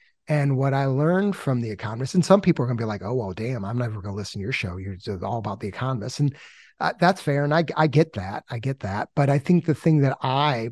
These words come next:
personally liked about how economists thought about healthcare was less about right and wrong and more about what are we talking about? Let's be specific. Let's look at the evidence. Let's look at the data, and let's try to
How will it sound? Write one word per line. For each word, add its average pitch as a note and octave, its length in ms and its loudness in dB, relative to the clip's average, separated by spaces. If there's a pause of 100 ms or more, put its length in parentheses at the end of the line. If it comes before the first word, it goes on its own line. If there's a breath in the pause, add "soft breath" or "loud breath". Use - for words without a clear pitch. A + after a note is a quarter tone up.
(100)
personally A2 760 -4
liked C3+ 480 -4
about A#2 400 -6
how A#2 460 -4
economists B2+ 720 -6
thought D#3 300 0
about A2+ 400 -6 (580 loud breath)
healthcare A2+ 540 -4
was A#2+ 420 -6 (720 soft breath)
less E3 360 4
about E3 380 4
right C#3 380 0
and B2+ 180 -2
wrong B2+ 600 -2 (320)
and D#3 180 4
more D3 240 6
about C#3 360 2 (160)
what C3 500 2
are F3 60 8
we E3+ 220 2
talking C#3 440 -2
about? G2+ 220 -6 (100)
Let's C#3+ 240 -2
be D#3+ 140 2
specific. C3 640 -4
Let's C#3+ 260 -2
look D3+ 220 2
at F3+ 80 0
the - 240 -2
evidence. B2 680 -4
Let's C3+ 240 -6
look C#3+ 240 0
at E3 100 0
the C#3 80 -2
data, A#2+ 360 -4
and B2 100 -2
let's D#3 180 0
try E3 200 0
to E3 140 0